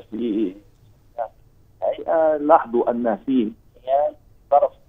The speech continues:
آه، واحد في داخل ال-، الهيئة، وفيه يعني، آه، إقصاء للبعض، وفيه من يريد أن يقسم ليبيا إلى ثلاثة أقاليم وثلاثة عواصم وشيء من هذا،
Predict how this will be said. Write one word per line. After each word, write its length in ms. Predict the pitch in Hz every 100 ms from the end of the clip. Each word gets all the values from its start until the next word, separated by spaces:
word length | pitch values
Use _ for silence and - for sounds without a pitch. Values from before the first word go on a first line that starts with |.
| - - - - _ _ -
آه، 1160 | 110 107 101 101 92 95 92 95 92 92 92 95 107
واحد 400 | 139 143 170 165
في 80 | 135
داخل 500 | 107 101 131 123 107
ال-، 160 | 104 101
الهيئة، 840 | 95 92 87 90 143 170 160 165 - - _ _ -
وفيه 760 | 139 127 - 160 151 120 139
يعني، 560 | 131 104 120 120 120 117
آه، 580 | 113 110 107 104 - 107
إقصاء 400 | - - 143 117
للبعض، 680 | 104 104 95 127 143 151 143 151 - _ _ -
وفيه 440 | 131 123 165 139
من 300 | 127 123 123
يريد 240 | 123 127 110
أن 120 | 104
يقسم 460 | 95 127 - 104
ليبيا 340 | 110 107 104 95
إلى 260 | 104 98 107
ثلاثة 320 | 120 101 92
أقاليم 460 | - 92 104 143 113
وثلاثة 360 | 104 104 - 80
عواصم 560 | 82 107 180 - 151 - 82
وشيء 680 | 101 101 - 107 151 104 98
من 140 | 98
هذا، 340 | 151 160 156